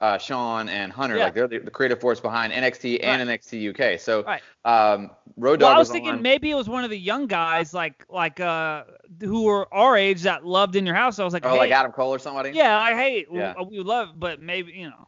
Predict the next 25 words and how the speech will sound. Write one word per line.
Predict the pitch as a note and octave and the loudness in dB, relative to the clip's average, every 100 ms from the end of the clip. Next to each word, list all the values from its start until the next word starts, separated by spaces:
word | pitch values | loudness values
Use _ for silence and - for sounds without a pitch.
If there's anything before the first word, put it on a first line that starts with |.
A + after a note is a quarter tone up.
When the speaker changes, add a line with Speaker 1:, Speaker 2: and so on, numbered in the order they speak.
| _ _ | _ _
Speaker 1:
So | - E3 | -2 0
apparently | D3 F3+ A3+ G3+ | 0 0 -2 -2
the | C#3 | -4
story | C3+ D3+ D3 | -6 -2 0
is | C3+ | 0
this | B2+ F3 | -4 -8
is | D#3+ B2 | -10 -12
literally | A#2 B2 D3 D3 B2 | -8 -2 0 0 0
the | A#2 | -2
twenty-five | C#3 C3 B2+ A#2 A2+ | -4 -6 -2 -2 -2
year, | A2+ A2+ A2 G#2 | -2 -2 -2 -4
like, | G#2 | -6
cl-, | - B2 | -6 -6
almost | B2+ - | -6 -4
close | - A#2 - | -2 -2 -2
to | |
the | A2 G#2 | -2 -2
twenty-five | G#2 A2+ A2 G#2 | -4 -4 -2 0
year | G#2 G#2+ - | 0 0 -2
anniversary, | G#2+ F#2 G#2 A2+ G2 F#2 F2 F2 _ _ _ G#2+ | -4 0 0 0 -4 -2 -2 -4 _ _ _ 2
uh, | G2+ G2 - | 4 4 2
and | A2 G#2+ G#2 | 2 0 0
it | A#2+ A#2+ | -2 0
was, | A#2+ A2+ G#2+ G2+ - _ _ _ _ _ _ _ - | 2 2 0 -6 -14 _ _ _ _ _ _ _ -6
uh, | F#2+ F2+ | -2 -2